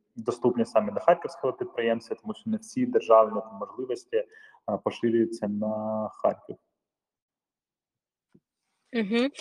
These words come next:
Speaker 2: Дуже дякую тобі за відповідь. Нещодавно в мене був подкаст з, е, сео,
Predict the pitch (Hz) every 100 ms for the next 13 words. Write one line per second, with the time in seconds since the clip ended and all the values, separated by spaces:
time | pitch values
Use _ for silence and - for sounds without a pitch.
0 | - - 240 247 208 254 - 254 220 226
1 | 226 262 - 381 285 240 233 - 220 254
2 | 233 233 214 214 226 233 226 208 208 226
3 | - 208 - 208 214 - - 208 196 196
4 | 208 202 202 _ - - - 196 196 202
5 | - 240 214 196 185